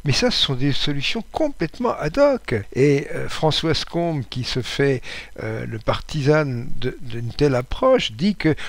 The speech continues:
on trouvera plus tard pourquoi cette loi a dû être modifiée de ce genre. Ça évoque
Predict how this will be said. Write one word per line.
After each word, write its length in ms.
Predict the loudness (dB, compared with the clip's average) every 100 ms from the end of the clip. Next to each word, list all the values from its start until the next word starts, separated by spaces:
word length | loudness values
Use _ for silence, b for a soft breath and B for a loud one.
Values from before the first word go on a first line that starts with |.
| B -4
on 100 | -2
trouvera 460 | 0 0 0 0 -2
plus 240 | -2 -4
tard 400 | 2 4 4 0
pourquoi 540 | -2 -2 2 4 4
cette 340 | 2 -2 -2 -2
loi 340 | 0 0 0
a 120 | -2
dû 160 | -2 -2
être 120 | -2
modifiée 380 | -4 -4 -4 -2
de 60 | -2
ce 120 | 0
genre. 340 | 2 2 2 2
Ça 260 | 4 6
évoque 480 | 6 6 4 4